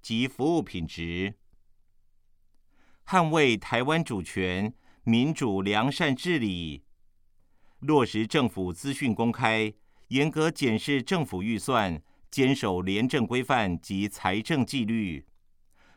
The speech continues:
推动台北与日韩欧美东南亚城市外交，让世界认识自由民主台湾。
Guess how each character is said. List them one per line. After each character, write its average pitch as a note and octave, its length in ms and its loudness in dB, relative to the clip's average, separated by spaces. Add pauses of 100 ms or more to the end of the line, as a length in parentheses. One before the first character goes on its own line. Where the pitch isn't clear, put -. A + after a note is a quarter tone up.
(100)
推 D3 180 4
动 C#3 160 2
台 G#2 220 0
北 F2+ 360 -2 (200)
与 A2+ 300 -2
日 D3 260 2
韩 F#2+ 420 0
欧 D3+ 200 2
美 G2 400 -2
东 D#3+ 160 -2
南 A#2+ 180 2
亚 B2+ 260 6
城 G2 260 -2
市 C#3 180 -2
外 A2+ 180 0
交， A2+ 420 4 (320)
让 D3 240 2
世 F3+ 280 -2
界 D3+ 180 0
认 C3+ 200 2
识 A2+ 300 0
自 E3 280 0
由 G2+ 220 2
民 A2 260 2
主 F#2 200 -4
台 E2 240 -8
湾。 G#2 440 2